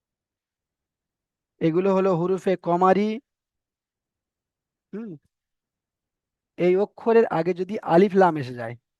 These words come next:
ধরে নেন এখান থেকে আমি বা নিয়ে নিলাম, বা, বা, এই বায়ের আগে যদি আলিফ আর লাম এসে যায়, তাহলে এই বায়ের আগে যদি আলিফ আর লাম এসে যায়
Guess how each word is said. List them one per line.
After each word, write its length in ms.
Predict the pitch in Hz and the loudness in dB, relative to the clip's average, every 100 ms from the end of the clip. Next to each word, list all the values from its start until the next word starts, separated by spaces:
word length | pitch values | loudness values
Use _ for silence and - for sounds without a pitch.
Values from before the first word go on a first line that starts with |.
| - | -4
ধরে 140 | 160 | 0
নেন 140 | 185 202 | 2 2
এখান 200 | 196 202 | 2 2
থেকে 140 | 202 | 2
আমি 280 | 202 202 262 - _ _ _ _ _ _ - 151 | 2 0 -4 -10 _ _ _ _ _ _ -18 -16
বা 380 | 135 170 185 190 | 0 4 6 6
নিয়ে 160 | 165 | 2
নিলাম, 460 | 147 127 120 131 127 | -6 -8 -8 -12 -4
বা, 260 | 143 135 113 - _ _ _ _ _ _ _ _ - | -2 -2 -4 -12 _ _ _ _ _ _ _ _ -20
বা, 500 | 139 135 143 120 - _ _ _ _ _ _ | -6 0 0 0 -8 _ _ _ _ _ _
এই 160 | 160 170 | -2 -2
বায়ের 500 | 139 147 156 202 - | 0 2 6 6 6
আগে 420 | - 160 160 190 | 2 -2 2 0
যদি 480 | 165 160 196 240 285 _ _ _ _ _ _ | 0 -6 -4 -6 -8 _ _ _ _ _ _
আলিফ 580 | - - 160 175 214 240 - _ _ _ _ _ _ | -6 0 4 4 4 0 -8 _ _ _ _ _ _
আর 220 | 156 156 | -4 0
লাম 400 | 147 151 165 196 | 2 2 2 0
এসে 240 | 180 151 151 | -2 -6 -4
যায়, 400 | 160 175 233 302 _ _ _ _ _ - | 2 2 2 -2 _ _ _ _ _ -4
তাহলে 540 | 175 175 202 247 302 - _ _ _ _ _ _ _ _ _ _ _ _ _ _ - | -2 2 4 2 0 -8 _ _ _ _ _ _ _ _ _ _ _ _ _ _ -14
এই 120 | 151 | -12
বায়ের 440 | 143 151 160 196 - - | -8 -2 0 -2 -4 -14
আগে 240 | - 160 180 | -10 -6 -6
যদি 280 | 170 170 208 | -6 -4 -2
আলিফ 340 | 160 175 190 | 2 0 4
আর 80 | 202 | 4
লাম 220 | 185 190 | 4 2
এসে 160 | 175 165 | -2 0
যায় 220 | 185 | 2